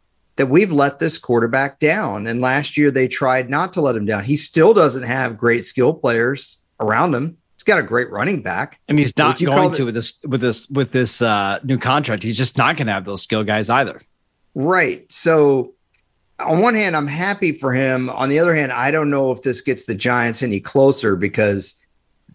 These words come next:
Speaker 1: they still have the third best quarterback in the division. So, um, there's that. Derek Carr, I know some people are jazzed about a little reunion with Dennis Allen. I, not much of a reunion. I think they played four g-,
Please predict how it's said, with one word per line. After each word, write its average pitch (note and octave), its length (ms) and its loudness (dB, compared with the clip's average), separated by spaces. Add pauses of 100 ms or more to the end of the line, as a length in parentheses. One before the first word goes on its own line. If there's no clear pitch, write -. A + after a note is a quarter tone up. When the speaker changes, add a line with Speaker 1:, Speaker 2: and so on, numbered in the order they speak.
(120)
Speaker 1:
they C3 160 4
still C#3 280 2
have B2+ 240 2
the G#2 120 -2
third A2 280 2
best G#2 260 -2
quarterback F#2 640 -2 (180)
in F#2 400 0
the G#2+ 100 -4
division. G#2 520 0
So, G2+ 580 0 (380)
um, G2+ 540 0 (100)
there's C3+ 260 2
that. A#2 320 2
Derek E3 260 2
Carr, D3 240 2
I C#3 40 2
know C3 160 -2
some C3+ 200 -4
people C3 300 0
are B2 100 4
jazzed A#2 440 -2
about A2 240 -2
a G#2+ 60 -2
little A#2 180 0
reunion A2 540 -2
with G2+ 120 -4
Dennis A2 300 -2
Allen. G#2 400 0
I, F#2+ 220 -6
not A2 240 -2
much A#2 220 -2
of F#2 80 -4
a G2 80 0
reunion. G2+ 460 -2
I G2+ 100 -2
think A2+ 180 -8
they G2+ 100 0
played G#2+ 420 0
four A2+ 260 0
g-, G#2 140 -12